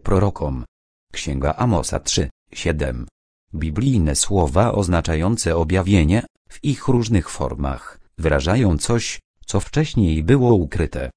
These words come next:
a zostało odkryte czy odsłonięte, tak iż staje się znane i jawne. Jako ludzie potrzebujemy takiego odkrycia, czyli objawienia, gdyż jesteśmy grzesznymi istotami oddalonymi od Boga wskutek naszego grzechu,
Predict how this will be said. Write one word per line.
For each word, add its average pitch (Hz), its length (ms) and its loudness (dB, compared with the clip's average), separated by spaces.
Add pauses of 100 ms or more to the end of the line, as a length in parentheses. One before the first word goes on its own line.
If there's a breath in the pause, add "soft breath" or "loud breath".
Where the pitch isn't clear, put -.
(140)
a 101 120 4
zostało 95 640 0
odkryte 90 460 -2
czy - 280 0
odsłonięte, 90 840 -2 (220)
tak 143 320 -2
iż 101 240 -6
staje 151 380 0
się 113 220 0
znane 127 400 2
i 85 160 0
jawne. 71 440 -4 (480)
Jako 104 340 2
ludzie 92 340 2
potrzebujemy 123 680 4
takiego 92 540 0
odkrycia, - 640 -4 (200)
czyli 156 320 -2
objawienia, 82 760 2 (200)
gdyż 87 340 -2
jesteśmy 107 520 0
grzesznymi 120 640 4
istotami 110 640 0
oddalonymi 76 760 2
od 82 240 -2
Boga 117 340 2
wskutek - 520 -2
naszego 87 480 2
grzechu, 73 600 -6